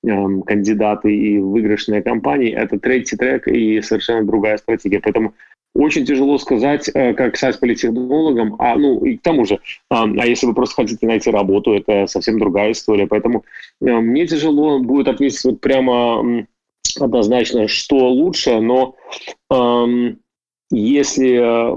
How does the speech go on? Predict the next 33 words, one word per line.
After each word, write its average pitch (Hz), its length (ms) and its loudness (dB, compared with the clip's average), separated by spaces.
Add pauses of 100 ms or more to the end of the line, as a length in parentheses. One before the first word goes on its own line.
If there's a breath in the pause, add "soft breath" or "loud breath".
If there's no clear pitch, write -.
подводить 120 540 0
все - 260 0
под 120 160 0
общий 120 240 0
знаменатель, 123 580 0
мне 135 280 0
кажется, 113 840 0
м, 107 400 -4
самое 113 400 0
лучшее 127 320 0
даже 104 200 0
для 107 160 0
всех - 260 -4
этих - 180 -6
четырех 120 440 0
различных 107 520 0
стратегий, 104 760 0
э, 98 540 0
жизненного 101 420 0
пути, 107 400 -2 (480 soft breath)
наверное, 135 640 2
все-таки 127 600 0
классический 120 600 -2
learning 117 380 2
by 107 160 2
doing, 131 360 0
да, 117 220 0
то 110 120 0
есть - 200 -2
это - 240 0
классическое 113 640 -2
там, 104 260 0
э, 101 460 0